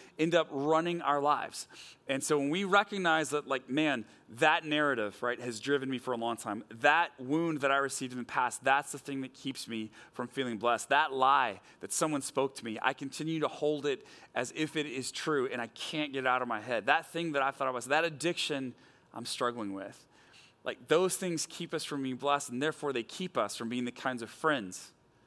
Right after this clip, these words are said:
and spouses and parents and children and colleagues who can bless others. Because as long as we do not feel internally blessed by God,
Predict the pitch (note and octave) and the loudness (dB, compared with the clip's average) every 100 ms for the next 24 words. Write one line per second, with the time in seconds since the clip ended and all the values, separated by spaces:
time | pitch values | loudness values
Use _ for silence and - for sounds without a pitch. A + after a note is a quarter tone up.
0 | _ _ _ - - C3+ C3 B2+ F#2+ C#2 | _ _ _ -10 0 4 4 2 -8 -12
1 | - _ _ _ _ _ _ - F#2 - | -16 _ _ _ _ _ _ -20 -14 -2
2 | C3 A#2 F2+ - - - _ _ _ _ | 0 0 -2 -8 -12 -14 _ _ _ _
3 | _ _ F#2 - C3 G2+ F2 - - _ | _ _ -8 -2 -2 -4 -10 -16 -20 _
4 | _ _ _ _ - - C3+ C3 G2+ E2 | _ _ _ _ -18 -6 0 0 0 -6
5 | - - - _ _ _ _ A2+ G#2+ B2+ | -10 -16 -18 _ _ _ _ -8 -2 -2
6 | - C3 F#2 - - - _ _ _ _ | -2 -6 -8 -12 -18 -20 _ _ _ _
7 | _ _ - B2+ A#2 A2+ C#3 D#3+ D#3 C3+ | _ _ -10 -8 -6 -2 0 0 -2 -4
8 | D#3 D3+ D3+ C#3 - D3 D#3 - D3 C#3 | -4 -2 -2 -2 -4 -4 -4 -6 -4 -4
9 | B2 B2+ B2+ - A#2 A2+ G2+ | -4 -2 -4 -2 -6 -4 -8